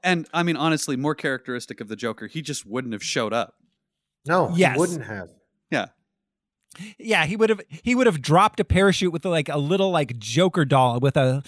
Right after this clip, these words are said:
Speaker 3: something pinned to it that said, "Sorry, hun, see you next time."
Speaker 1: Yeah.
Speaker 2: Mm-hmm.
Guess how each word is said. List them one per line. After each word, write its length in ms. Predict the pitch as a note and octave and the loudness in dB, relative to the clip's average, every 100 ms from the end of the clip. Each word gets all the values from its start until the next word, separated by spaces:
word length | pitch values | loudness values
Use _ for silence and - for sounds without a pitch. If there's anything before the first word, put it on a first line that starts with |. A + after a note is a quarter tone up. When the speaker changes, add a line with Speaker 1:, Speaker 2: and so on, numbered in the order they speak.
| - | -10
Speaker 3:
something 360 | - G3 - F3 | -2 0 0 2
pinned 240 | G3 F3+ | 2 2
to 80 | F3 | 2
it 60 | D3 | 0
that 160 | D#3 | -2
said, 200 | - C#3+ | -2 -2
"Sorry, 440 | - - G3+ G3+ D#3 | -4 0 4 4 4
hun, 240 | E3+ E3+ | 2 2
see 160 | - F#3+ | 0 0
you 100 | F3+ | 2
next 260 | F3 - - | 2 0 -2
time." 440 | D3+ B2+ G#2+ G#2 _ _ _ _ _ _ | -2 -4 -10 -18 _ _ _ _ _ _
Speaker 1:
Yeah. 240 | A#2 A#2 | -10 -6
Speaker 2:
Mm-hmm. 100 | G#2 | -6